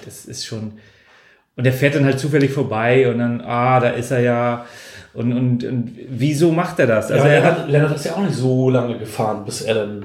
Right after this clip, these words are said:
Speaker 2: bis er dann zu dem Tattoo-Studio gegangen ist. Und hat er da ja angehalten und hat gesagt, "Mensch, ich lass mich jetzt tätowieren." Was wir, was wir sagen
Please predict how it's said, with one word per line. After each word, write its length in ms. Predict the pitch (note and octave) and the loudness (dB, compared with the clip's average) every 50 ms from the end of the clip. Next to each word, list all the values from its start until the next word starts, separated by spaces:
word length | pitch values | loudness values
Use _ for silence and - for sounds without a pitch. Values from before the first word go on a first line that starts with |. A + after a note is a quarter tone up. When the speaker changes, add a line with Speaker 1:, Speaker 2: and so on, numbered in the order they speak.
| - - | -12 -12
Speaker 2:
bis 160 | - - - | -12 -8 -4
er 60 | A#2 A2+ | -4 -4
dann 100 | A2 - | -4 -4
zu 120 | - - A#2+ | -6 -6 -6
dem 100 | A2+ A2+ | -6 -6
Tattoo-Studio 460 | - - - - - - B2 A#2+ A#2+ | -8 -10 -10 -10 -8 -4 -2 -2 0
gegangen 160 | A#2+ B2 C#3+ | 0 0 0
ist. 120 | C#3+ C#3 | 0 0
Und 140 | C#3 B2+ B2 | 0 0 0
hat 80 | B2 B2 | 0 2
er 220 | B2 A#2+ A#2+ A#2+ A#2+ - - - - - B2 A#2+ A#2 - - | 2 0 0 0 -4 -8 -12 -20 -18 -16 -16 -16 -16 -4 -2
da 160 | B2+ A#2 A#2 | 0 0 0
ja 200 | A2+ A2 G#2+ G#2+ - - - - - - _ _ _ _ _ _ | 0 -2 -4 -8 -12 -18 -20 -20 -20 -20 _ _ _ _ _ _
angehalten 540 | - E3 F3+ F3 D#3+ F3 F3 E3+ F3 E3 D3 | -2 0 2 2 4 4 4 2 2 0 -2
und 60 | C3 | -2
hat 80 | B2 | -2
gesagt, 200 | C3 B2 B2+ A#2+ | 0 -2 0 0
"Mensch, 140 | C3+ B2+ B2 B2+ | 0 -2 -2 -2
ich 60 | A#2 | -2
lass 140 | C3 B2 - | -2 -2 -2
mich 120 | B2 A#2+ | -2 -4
jetzt 120 | A#2+ - - | -4 -4 -6
tätowieren." 520 | - A2 A2 G#2+ A#2 C#3+ E3+ G#3 A#3+ - - - - - - - - - A2 | -8 -8 -8 -6 -4 -4 -2 -4 -4 -8 -12 -16 -20 -20 -20 -20 -20 -4 -2
Was 200 | B2+ D3+ - - | -2 0 2 4
wir, 200 | G3+ G3+ F#3+ - - - B2+ | 4 4 4 2 -2 -4 -4
was 180 | D#3+ D#3+ - | -4 -2 0
wir 80 | F#3+ D#3+ | 0 2
sagen 320 | C#3 D#3 D3+ D3+ D#3 D#3 | 2 4 4 4 2 0